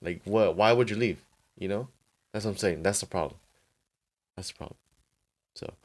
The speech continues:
like, the U S have been doing good. That's what I'm saying. It's like, they've been, like, uh, there's a lot of young players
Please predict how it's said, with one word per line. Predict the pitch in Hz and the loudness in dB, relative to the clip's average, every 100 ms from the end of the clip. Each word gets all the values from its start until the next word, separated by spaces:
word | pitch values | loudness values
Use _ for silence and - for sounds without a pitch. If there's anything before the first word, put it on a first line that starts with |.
| - - _ _ _ _ - | -20 -20 _ _ _ _ -8
like, | 107 | -8
the | 104 | -4
U | 113 123 | 4 6
S | 120 | 6
have | 110 | 2
been | 104 | -2
doing | 101 107 98 | 0 -2 2
good. | 131 | 2
That's | 98 98 | 4 0
what | 107 | -2
I'm | |
saying. | 101 104 | -2 -2
It's | 82 | -2
like, | 85 - _ _ _ _ _ | -4 -6 _ _ _ _ _
they've | 101 104 90 | -4 -2 0
been, | 104 95 - _ - | -2 -4 -8 _ -6
like, | 95 - - | -6 -4 -4
uh, | 98 | 0
there's | 104 110 | 2 4
a | 107 | 4
lot | 95 101 110 | 4 4 4
of | 104 92 | 4 2
young | 101 107 104 | 2 2 -2
players | 101 90 78 78 | -2 -2 -2 -8